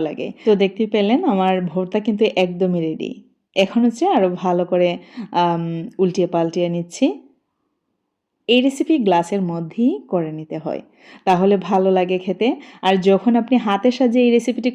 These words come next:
করতে যাবেন, কাটা গোছায় ডিস্টার্ব তো করবেই, এমনকি এই টেস্টটাও আপনারা ফিল করতে পারবেন না। গ্লাসের মধ্যে করে নেবেন একবার, আবার সেম ওয়েতে যদি হাতে মাখান তাহলে কিন্তু মানে টেস্ট একটু হলেও মানে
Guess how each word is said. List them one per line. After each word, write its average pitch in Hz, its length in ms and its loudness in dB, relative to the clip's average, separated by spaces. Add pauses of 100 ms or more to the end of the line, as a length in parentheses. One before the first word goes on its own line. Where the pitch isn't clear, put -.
করতে 196 200 0 (100)
যাবেন, 190 240 2 (400)
কাটা 185 260 2
গোছায় 185 360 2
ডিস্টার্ব 185 400 -2
তো 214 40 2 (160)
করবেই, 196 380 4 (400)
এমনকি 214 300 0 (400)
এই 208 80 4 (120)
টেস্টটাও 247 480 2 (120)
আপনারা 208 340 -2 (100)
ফিল 190 240 2
করতে 170 280 -4
পারবেন 160 380 -6
না। 69 60 -6 (300)
গ্লাসের 190 480 4
মধ্যে 220 340 2 (480)
করে 185 260 4
নেবেন 190 280 0
একবার, 202 260 0 (420)
আবার 180 160 2 (100)
সেম 196 220 2
ওয়েতে 220 220 2 (100)
যদি 208 180 0 (120)
হাতে 180 280 -2 (100)
মাখান 190 380 0 (440)
তাহলে 202 300 2
কিন্তু 226 200 2 (260)
মানে 190 160 0 (100)
টেস্ট 226 240 0 (140)
একটু 240 300 -2
হলেও 247 280 6 (400)
মানে 180 160 -2